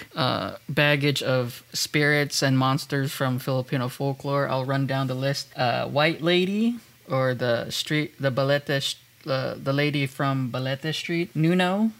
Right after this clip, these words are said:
the Aswang, uh, clan, San Telmo, Ibo, Ibu, Shamul, and the Kambal.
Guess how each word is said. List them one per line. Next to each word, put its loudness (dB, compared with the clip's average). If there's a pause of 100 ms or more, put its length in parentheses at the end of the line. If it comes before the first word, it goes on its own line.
the 0
Aswang, 0
uh, 0 (100)
clan, 0 (120)
San 2
Telmo, 4 (220)
Ibo, 0 (140)
Ibu, 4
Shamul, 2 (160)
and 2
the 2
Kambal. 0